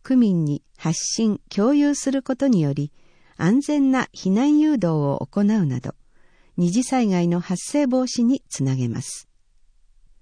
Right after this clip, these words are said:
施策指標。指標名。家庭内で何らかの防災対策を実施している区民の割合。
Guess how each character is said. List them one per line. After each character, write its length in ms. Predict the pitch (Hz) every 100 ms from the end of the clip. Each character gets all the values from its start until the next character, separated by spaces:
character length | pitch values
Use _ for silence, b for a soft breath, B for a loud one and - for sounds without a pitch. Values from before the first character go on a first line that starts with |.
| _ _ _ _ _
施 180 | - 170
策 400 | 156 302 - 285
指 340 | 254 - - 214
標。 320 | 131 - - _ _ _ _ _ _ _ _ _ -
指 140 | 190
標 280 | - 285 233
名。 240 | 135 123 - _ _ _ _ _ _ -
家 160 | 208 208
庭 200 | 330 285
内 240 | 208 175
で 200 | 165 170 b b -
何 280 | 240 320
ら 120 | 254 226
か 140 | 277
の 220 | 240 165
防 200 | 156 202
災 260 | 269 294 285
対 220 | 285 285
策 300 | - 165 -
を 80 | 151
実 180 | 143 143
施 240 | - 226
し 120 | - -
て 180 | 208
い 40 | 196
る 140 | 185
区 180 | - 269
民 260 | 240 185 185
の 140 | 226
割 320 | 123 131
合。 80 | 139